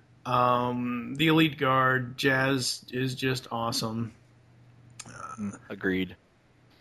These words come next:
Speaker 1: Auto Boot Camp, I like this for the continuity aspect and seeing the, the backstory of Bumblebee and Bulkhead and all the other bots and, and just seeing where they came from.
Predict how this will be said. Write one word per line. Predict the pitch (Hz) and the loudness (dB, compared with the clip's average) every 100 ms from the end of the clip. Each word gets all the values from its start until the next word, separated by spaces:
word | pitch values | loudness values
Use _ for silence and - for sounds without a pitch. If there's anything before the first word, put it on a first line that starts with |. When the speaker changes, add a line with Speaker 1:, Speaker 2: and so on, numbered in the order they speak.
| - | -2
Speaker 1:
Auto | 185 214 | 4 6
Boot | 165 180 202 | 6 4 4
Camp, | 202 196 202 | 2 2 4
I | 160 | 2
like | 156 165 170 | 4 6 4
this | 165 160 | 2 0
for | - 170 160 | 0 0 2
the | 151 | 0
continuity | 139 - 160 151 151 160 160 | -4 -4 -4 -2 0 2 4
aspect | 160 - 160 151 | 2 2 0 0
and | 143 135 | -4 -6
seeing | - 165 160 156 151 143 | -6 -4 -2 -2 -4 -4
the, | 139 139 135 | -2 -2 -4
the | 135 131 | -6 -4
backstory | 131 139 143 - 151 147 143 143 | 0 2 0 -2 0 2 2 0
of | 120 131 139 131 - | 0 2 2 -2 -4
Bumblebee | 143 135 131 135 135 131 | -2 0 0 0 0 -2
and | 131 | 0
Bulkhead | 123 123 127 - 135 131 | 2 2 2 2 4 4
and | 127 | 2
all | 127 | 0
the | 123 | 2
other | 127 127 | 4 4
bots | 120 120 123 120 120 | 2 0 0 -2 -4
and, | 117 113 113 | -4 -6 -8
and | 117 120 | -6 -4
just | 120 - - | -2 0 2
seeing | 139 135 123 120 | 2 2 2 0
where | 123 131 | 4 4
they | 123 117 | 2 -2
came | - 123 123 | -2 0 0
from. | 120 127 123 123 | 2 4 6 4